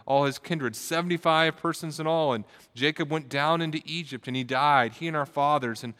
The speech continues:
they were carried back to Shechem and laid in the tomb that Abraham had bought for a sum of silver from the sons of Hamor and Shechem." And then he goes on, he talks about, uh, Moses and, and the, the people and the Exodus. Now,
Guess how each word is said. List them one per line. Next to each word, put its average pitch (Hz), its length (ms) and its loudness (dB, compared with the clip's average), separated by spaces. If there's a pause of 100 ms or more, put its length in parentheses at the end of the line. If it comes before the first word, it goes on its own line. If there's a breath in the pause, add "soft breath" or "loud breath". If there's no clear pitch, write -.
(220 soft breath)
they 143 100 2
were 143 80 0
carried 170 380 -2
back 147 300 0
to 156 80 -12
Shechem 139 520 -4 (240 loud breath)
and 117 180 -4
laid 156 260 2
in 135 240 -8
the 131 80 -4
tomb 151 440 -6
that 123 120 -6
Abraham 127 680 -4 (320 soft breath)
had 117 380 -4
bought 127 280 4
for 123 160 -8
a - 40 -10
sum 127 360 -4
of 117 100 -10
silver 120 460 -6
from 117 360 -6
the 113 60 -6
sons 120 640 -8 (260 soft breath)
of - 120 -20
Hamor 113 340 -6
and 110 100 -6
Shechem." 98 600 -4 (720)
And 104 80 -10
then 107 80 -6
he 107 80 -8
goes 107 240 -6
on, 104 240 -4
he 101 60 -8
talks - 340 -10
about, 101 320 -6 (520 soft breath)
uh, 95 220 -16 (140)
Moses 117 720 -4
and, 95 240 -10
and 92 240 -16 (180)
the, 92 280 -12
the 95 60 -16
people 113 480 -8
and 101 80 -6
the 104 100 -4
Exodus. 117 480 -8
Now, 123 240 -2